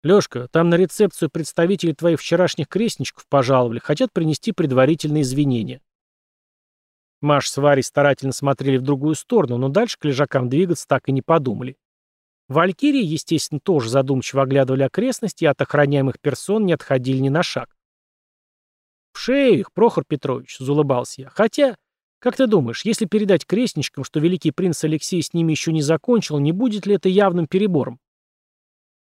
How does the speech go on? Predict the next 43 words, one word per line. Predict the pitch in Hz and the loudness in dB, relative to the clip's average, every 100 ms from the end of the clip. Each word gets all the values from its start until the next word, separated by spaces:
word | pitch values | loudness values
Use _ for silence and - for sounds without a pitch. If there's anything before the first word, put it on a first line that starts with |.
| _ | _
«Думаю, | 156 151 165 170 170 | -4 2 4 4 0
в | |
самый | - 175 175 180 | 2 2 4 2
раз», — | 143 139 - | 0 -4 -16
хмыкнул | - 147 131 139 135 | -2 0 0 -2 2
он, | 185 202 _ _ - | 2 0 _ _ -2
а | 139 | 0
за | 139 | 2
ним | 143 160 | 2 2
и | 156 | 2
Маша | 139 123 - | 0 -2 -8
с | 135 | 0
Варей | 135 127 | 0 2
и | 123 | 2
Валькирией. | 160 - 123 110 135 _ _ _ _ _ - | 0 0 -8 -8 -12 _ _ _ _ _ 0
«Подобное | 160 214 202 196 | 4 6 4 2
поведение | 180 180 190 214 196 | 2 0 0 2 0
вполне | - 202 202 143 | 0 0 2 2
в | 110 | 0
духе | 127 123 131 | -4 -4 -2
великого | 131 127 - 127 | -2 0 0 -2
принца | 131 127 - 127 | 0 -4 -2 -2
Алексея. | 143 - - 117 127 _ _ _ - | -2 -6 -6 -8 -8 _ _ _ 0
Дамы, | 202 185 117 - | 2 2 0 -6
тотализатор | 156 180 214 269 254 208 | -2 2 4 4 4 0
устроим, | 160 185 185 139 | -2 2 2 2
когда | 147 156 165 | 0 2 4
этих | 156 151 147 | 4 0 -4
двух | 165 147 | -2 -2
из | 151 | -2
Монако | 151 170 160 - | 2 2 2 0
ветром | 165 190 - 123 | 2 2 0 -8
сдует, | 107 120 113 | -4 -4 -2
до | 123 208 | 4 6
обеда, | 254 233 220 185 | 6 4 0 0
после | 151 175 226 220 | 0 -2 0 0
обеда, | 208 208 175 | 2 0 -2
в | |
полдник | - 147 180 214 220 | 0 4 4 2 0
или | 165 | 2
во | 131 131 | 4 4
время | 131 127 | 4 2
ужина». | 147 180 226 | 0 0 0